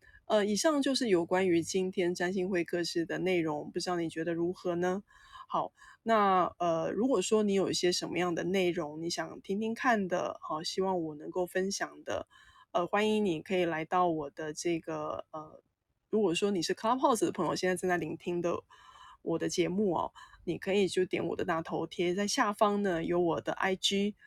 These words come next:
好，你可以 follow 我，然后可以私讯给我，告诉我说，诶，你想听听看什么样的内容，好，让我知道是说我接下来怎么样可以把节目做得更好。好，那当然就是说，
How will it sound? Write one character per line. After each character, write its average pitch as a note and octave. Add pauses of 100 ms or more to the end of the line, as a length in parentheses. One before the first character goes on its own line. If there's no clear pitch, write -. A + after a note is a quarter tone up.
(220)
好， D3+
你 E3
可 G#3
以 G3
follow G3
我， -
然 D#3
后 F3
可 F3+
以 E3
私 -
讯 G#3
给 E3+
我， E3+
告 F#3+
诉 G3+
我 D3+
说， F#3+
诶， A#3+
你 A#3
想 F3
听 G3
听 G3+
看 G#3
什 E3+
么 D#3+
样 F3
的 E3+
内 F#3
容， D#3+ (440)
好， E3
让 F#3+
我 E3
知 F3
道 F#3
是 F#3
说 F3
我 E3+
接 F#3
下 F#3+
来 E3+
怎 D#3+
么 D#3
样 F3+
可 -
以 E3+
把 D#3+
节 -
目 F3+
做 F3
得 D#3
更 D#3+
好。 - (500)
好， D#3+
那 G3
当 A3
然 F3+
就 F#3+
是 G3
说， F#3